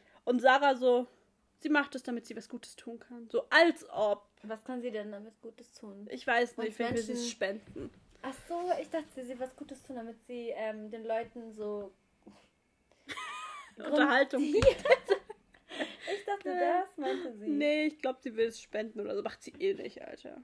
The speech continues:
Speaker 2: Hm.
Speaker 1: Ähm, Mel-,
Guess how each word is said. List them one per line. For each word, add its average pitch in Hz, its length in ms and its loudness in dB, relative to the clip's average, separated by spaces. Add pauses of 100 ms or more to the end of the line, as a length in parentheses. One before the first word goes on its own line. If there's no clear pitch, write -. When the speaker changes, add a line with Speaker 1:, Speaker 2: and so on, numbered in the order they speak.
(140)
Speaker 2:
Hm. 196 540 -12 (1500)
Speaker 1:
Ähm, 240 520 0 (1400)
Mel-, 262 240 -10